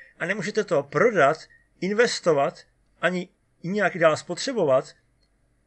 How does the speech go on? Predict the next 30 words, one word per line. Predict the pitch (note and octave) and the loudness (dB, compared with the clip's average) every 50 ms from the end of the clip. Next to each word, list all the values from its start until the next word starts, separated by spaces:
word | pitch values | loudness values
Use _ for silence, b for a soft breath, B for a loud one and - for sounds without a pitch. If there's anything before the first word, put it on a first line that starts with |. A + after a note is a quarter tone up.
| _ _ | _ _
investoval | G3 G3 A3 B3 B3+ - - - A3 G#3+ G3+ | -6 -4 2 2 2 0 0 -2 0 0 0
byste | F3 F#3 F#3 - - - G3+ G3 F#3 _ _ | 0 -2 -6 -6 -4 -4 -4 -4 -6 _ _
další | D3+ D#3 E3 E3 - - G#3 | 0 2 2 2 0 -6 -6
finance | - - E3+ D#3+ E3+ F3 - - F#3+ | -10 -6 -4 -4 -4 -4 -6 -8 -8
či | F3+ - G3 | -8 -8 -10
zdroje | E3+ C#3+ D3+ E3+ F3+ F3+ | -10 -6 -2 -2 -2 0
do | F3+ F#3+ | -2 -4
opatření, | - E3 - E3+ F3 E3+ - - E3+ D#3+ E3+ F3+ F3+ B B B B B _ | -6 -6 -4 -4 -4 -4 -4 -6 -6 -6 -6 -10 -10 B B B B B _
aby | D3+ E3 F#3+ | -4 -4 -2
to | F#3 G3+ | -2 -2
nemohlo | F3+ E3 F3 F#3 F3 A3 | -2 -2 -2 -2 -4 -2
odnést | - D#3 C#3 D#3+ E3+ - - - | -2 -2 -2 -2 -2 -2 -4 -8
někdo | E3 E3 F#3 | -6 -6 -2
další? | D#3+ C#3 A#2 A#2 A2 - - A3+ G3 A#2+ F#2+ _ _ _ _ _ _ _ _ _ _ _ _ _ _ _ _ _ _ _ _ _ _ _ _ _ _ _ | -2 -2 -4 -4 -6 -8 -8 -8 -10 -10 -12 _ _ _ _ _ _ _ _ _ _ _ _ _ _ _ _ _ _ _ _ _ _ _ _ _ _ _
Proč | _ D3+ C#3+ | _ -2 0
byste | C#3 D#3+ D#3+ - F#3 F3 | 0 0 -2 0 -2 -2
to | - F#3+ | -2 -2
dělal? | F3 A3 C#4+ C4+ F3+ A2+ A2+ G#2+ _ _ _ _ _ _ _ _ _ _ _ - | -2 0 0 0 -2 -2 -4 -12 _ _ _ _ _ _ _ _ _ _ _ -2
Jako | - D3+ - E3+ | -2 0 0 0
můžete | F3 G3 F#3+ F#3 - F#3+ | 0 0 -4 -4 -4 -6
to | - - | -8 -8
udělat, | - - D#3 C#3+ E3 D#3+ B2 - B2 | -8 -6 -4 0 2 2 2 0 -2
že | B2 F3 | -2 0
jo, | D#3+ C3 - | 0 0 0
ale | C3 C3 C3+ | 0 0 0
pak | - F3 E3+ - | 0 0 -2 -2
mi | E3+ F3 F3+ E3 | -4 -4 -4 -2
nemluvte | D3+ D#3 D#3+ F3+ - - - F3 | -2 0 -2 -2 -4 -2 -2 0
o | D#3+ D#3+ | 0 0
tom, | D#3+ F3 E3+ F3+ | 0 -2 -2 -2